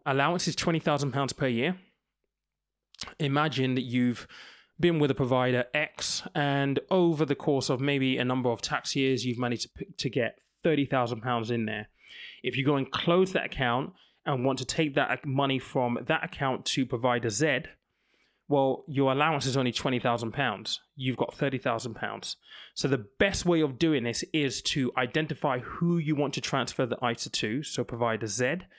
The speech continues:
then ask provider Z to transfer your isa from provider Y. It's very, very simple. You literally just fill in a form. And within the, uh, processing times, they have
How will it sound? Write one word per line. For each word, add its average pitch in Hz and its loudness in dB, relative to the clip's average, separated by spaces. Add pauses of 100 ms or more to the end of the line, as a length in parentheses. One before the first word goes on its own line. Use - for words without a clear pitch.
(360)
then - -2
ask 151 0
provider 120 2
Z 117 0 (360)
to 127 -2
transfer 160 0
your 127 2 (160)
isa 117 0 (220)
from 117 0
provider 113 0
Y. 113 -2 (540)
It's 113 -2
very, 135 2
very 131 2
simple. 127 -2
You 117 -2
literally 123 0
just 117 -2
fill 131 -2
in 110 -2
a 104 -6
form. 113 -4 (460)
And 120 0
within 143 0
the, 120 0
uh, 113 0
processing 127 0
times, 135 -2
they 113 -2
have 113 -10